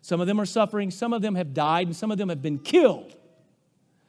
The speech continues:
The gospel was preached to those who are now dead. When it was preached to them, they were alive. And they embraced the gospel, but now they're dead.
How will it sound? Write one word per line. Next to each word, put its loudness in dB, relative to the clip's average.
The 4
gospel 6
was 4
preached 0
to 0
those 4
who 6
are 6
now 6
dead. 2
When 6
it 6
was 0
preached 4
to 6
them, 6
they 4
were 4
alive. 6
And 4
they 8
embraced 6
the 0
gospel, 2
but 4
now 8
they're 6
dead. 4